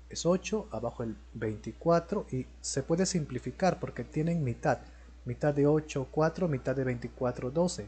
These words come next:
Todavía tienen mitad. Mitad de cuatro, dos, y la mitad de doce, seis. Ahora, mitad uno y acá abajo la mitad tres.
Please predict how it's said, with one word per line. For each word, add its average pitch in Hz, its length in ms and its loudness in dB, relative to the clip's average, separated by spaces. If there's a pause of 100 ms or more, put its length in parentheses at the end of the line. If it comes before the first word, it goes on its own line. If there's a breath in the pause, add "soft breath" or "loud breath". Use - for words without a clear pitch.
Todavía 117 400 0
tienen 135 240 -2
mitad. 180 280 2 (880)
Mitad 135 320 0
de 143 100 4
cuatro, 156 680 2
dos, 170 320 2
y 185 40 4
la 147 120 2
mitad 131 240 0
de 135 80 2
doce, 135 320 -2 (120)
seis. 175 520 0
Ahora, 120 240 -2 (240)
mitad 151 380 0 (140)
uno 202 280 4
y 165 80 6
acá 135 220 4
abajo 143 280 2
la 143 100 2
mitad 123 380 0
tres. - 460 -6